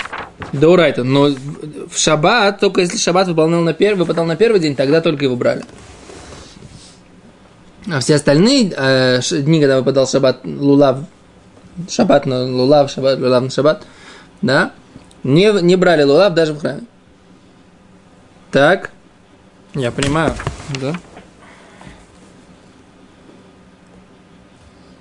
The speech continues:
יום טוב ראשון של חג שחל להיות בשבת, מניחים את לולביהם להר הבית. Видишь?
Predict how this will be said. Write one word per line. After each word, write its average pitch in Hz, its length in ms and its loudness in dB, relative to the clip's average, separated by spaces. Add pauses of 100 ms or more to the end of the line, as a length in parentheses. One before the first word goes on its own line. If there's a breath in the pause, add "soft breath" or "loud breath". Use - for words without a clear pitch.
(1040)
יום 175 200 4
טוב 214 120 6
ראשון 160 220 2
של 139 140 -2
חג 143 180 0
שחל 143 260 0
להיות 143 180 2
בשבת, 151 380 2
מניחים 143 280 -2
את 185 60 0
לולביהם 170 340 2
להר 156 280 2
הבית. 135 400 0 (440)
Видишь? 160 340 -8